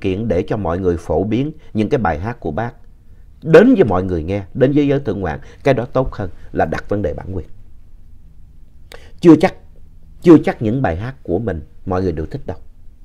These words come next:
nhé. Đó là suy nghĩ của Việt Thảo. Nếu Việt Thảo là anh, tôi, bà, những bài hát này là của ba tôi cho tôi, tôi sẽ mời ca sĩ, mời các trung tâm, nếu ai được,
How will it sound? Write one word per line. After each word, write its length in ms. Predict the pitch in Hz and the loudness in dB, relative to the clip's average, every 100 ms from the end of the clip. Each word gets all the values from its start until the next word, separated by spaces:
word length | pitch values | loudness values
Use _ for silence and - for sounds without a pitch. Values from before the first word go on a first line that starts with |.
| - - | -14 -4
nhé. 180 | 101 110 - - - | -4 -4 -10 -18 0
Đó 180 | 110 135 | 6 8
là 100 | 113 | 6
suy 180 | - 110 | 4 0
nghĩ 140 | 95 | 0
của 100 | 92 | -2
Việt 200 | 87 85 | -4 -6
Thảo. 220 | 85 82 - - - - - - | -6 -8 -10 -16 -20 -20 -20 2
Nếu 260 | 170 233 277 147 | 10 12 12 10
Việt 200 | 123 - | 4 4
Thảo 260 | 90 107 | 2 4
là 140 | 147 85 | 2 0
anh, 140 | 98 - - - - - - - - - - - - - | -4 -8 -18 -20 -20 -20 -20 -20 -20 -20 -20 -20 -16 2
tôi, 380 | 156 139 123 110 - - | 6 8 6 2 -6 -6
bà, 220 | 101 98 87 | 0 2 2
những 160 | 110 | 2
bài 140 | 147 101 | 4 4
hát 180 | 139 135 | 2 -2
này 120 | 95 | -4
là 60 | |
của 140 | 87 113 | -2 2
ba 200 | 127 117 | 4 4
tôi 220 | 123 110 | 2 0
cho 100 | 127 | 0
tôi, 300 | 117 139 131 - - - - - - - - | 2 6 6 2 -14 -20 -20 -20 -18 -18 2
tôi 220 | 143 127 | 6 6
sẽ 160 | 113 110 | 6 -2
mời 360 | 113 101 90 78 | 0 4 4 2
ca 200 | 107 104 | -2 -2
sĩ, 260 | - 90 | -2 -2
mời 200 | 113 80 | 0 -2
các 220 | - 95 | -4 -6
trung 160 | - 92 | -6 -6
tâm, 280 | - 98 101 | -4 -4 -2
nếu 140 | 123 | -2
ai 200 | - 107 | -2 -4
được, 200 | 90 78 | -2 -4